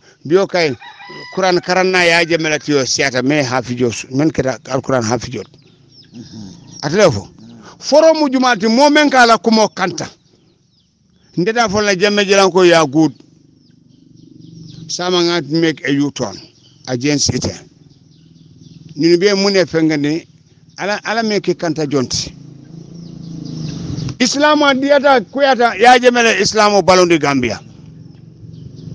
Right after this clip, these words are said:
Speaker 1: Ndole nga jama ngulo men na Gambia, men ka jama ngulo walen sarakulelti.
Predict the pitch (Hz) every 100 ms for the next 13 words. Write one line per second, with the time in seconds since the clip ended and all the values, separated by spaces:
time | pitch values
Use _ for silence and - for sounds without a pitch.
0 | - - - - - - - - 226 294
1 | 302 277 285 269 269 247 233 226 240 220
2 | 180 214 202 196 240 240 220 214 208 196
3 | 202 233 214 208 180 175 180 139 -